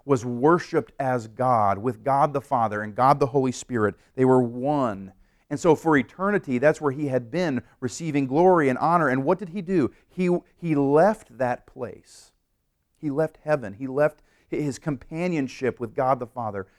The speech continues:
and God the Holy Spirit to come to earth to become a man. That's Christmas. He became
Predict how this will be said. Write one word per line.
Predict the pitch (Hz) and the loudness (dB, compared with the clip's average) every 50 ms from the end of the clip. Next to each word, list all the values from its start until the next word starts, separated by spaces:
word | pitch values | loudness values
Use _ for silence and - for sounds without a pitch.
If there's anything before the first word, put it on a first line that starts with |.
| _ - | _ -18
and | 120 113 | -12 -6
God | 113 123 120 113 | -4 -2 -2 -2
the | 113 | -4
Holy | 110 117 117 113 113 | -6 -6 -6 -6 -6
Spirit | 113 - 123 113 107 - | -6 -6 -6 -6 -6 -8
to | - 123 | -12 -18
come | - _ _ - 160 165 175 180 180 185 _ _ _ _ | -20 _ _ -12 -10 -8 -8 -10 -10 -14 _ _ _ _
to | - 139 | -14 -6
earth | - 135 135 139 135 - | -2 0 0 0 -2 -6
to | - 120 | -12 -16
become | 104 117 98 _ _ - 127 123 117 120 123 _ | -14 -14 -14 _ _ -14 -12 -12 -12 -12 -14 _
a | 113 113 | -20 -20
man. | 107 104 95 87 73 76 | -18 -18 -18 -20 -20 -20
That's | 90 110 - | -20 -20 -10
Christmas. | - - 247 - - - _ _ _ _ _ _ _ _ _ _ _ _ _ _ _ _ _ _ _ _ _ | -8 -8 -8 -8 -12 -18 _ _ _ _ _ _ _ _ _ _ _ _ _ _ _ _ _ _ _ _ _
He | - 139 | -14 -12
became | 127 123 - - 190 185 156 127 123 120 113 | -12 -10 -4 -2 0 0 2 2 0 0 -2